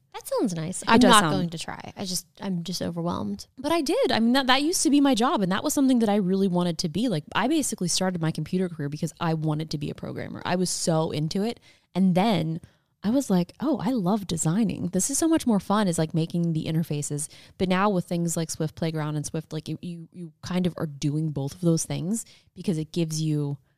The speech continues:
Speaker 2: kind of that drag and drop sort of experience. So hyped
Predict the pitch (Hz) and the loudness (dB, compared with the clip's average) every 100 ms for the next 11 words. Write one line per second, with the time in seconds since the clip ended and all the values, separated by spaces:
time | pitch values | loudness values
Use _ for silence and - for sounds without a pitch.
0 | _ - 160 151 147 147 147 151 143 139 | _ -6 -4 -4 -6 -4 -4 -4 -6 -6
1 | - - - 143 - - - - - - | -8 -10 -8 -8 -10 -12 -10 -10 -10 -8
2 | - - _ _ - 214 202 | -8 -10 _ _ -2 0 0